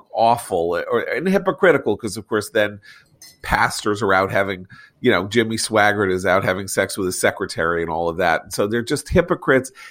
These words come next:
and they're prudes, and they're drags, right? And then you come to this moment in which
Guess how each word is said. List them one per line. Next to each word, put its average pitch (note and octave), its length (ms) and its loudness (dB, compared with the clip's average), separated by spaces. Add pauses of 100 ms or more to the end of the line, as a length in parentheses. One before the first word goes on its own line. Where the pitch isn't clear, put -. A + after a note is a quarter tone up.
(160)
and F#3 280 2
they're D3+ 100 6 (160)
prudes, B2 360 4
and A#2 300 0
they're G#2+ 140 0
drags, F#2+ 720 0
right? A2+ 400 2
And A#2+ 180 -4
then D3 360 -4 (880)
you B2 140 -4
come D3+ 280 -2
to D#3+ 120 -2
this C3 200 -2
moment D3 360 2
in A2 160 -2
which A2+ 520 2